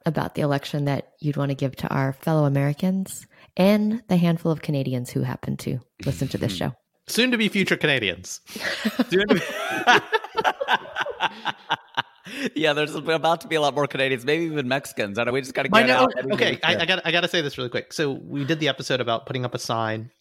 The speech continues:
Speaker 3: and we have these cool Canadian neighbors across the street that I texted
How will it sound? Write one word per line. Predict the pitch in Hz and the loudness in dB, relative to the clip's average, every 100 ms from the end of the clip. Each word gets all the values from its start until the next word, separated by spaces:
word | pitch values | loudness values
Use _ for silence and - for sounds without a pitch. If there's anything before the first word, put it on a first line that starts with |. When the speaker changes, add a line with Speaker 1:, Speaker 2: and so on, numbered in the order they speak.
| - | -8
Speaker 3:
and | |
we | 127 | -4
have | 127 | -4
these | 117 | -6
cool | - 135 | -4 -4
Canadian | 120 127 120 110 | -2 -2 -2 -2
neighbors | 110 110 107 | -2 -2 -4
across | 104 104 - | -4 -6 -4
the | |
street | 104 110 110 | -8 -6 -4
that | 113 | -2
I | 120 | -4
texted | - 123 - - 127 120 | -2 -4 -4 -4 -4 -4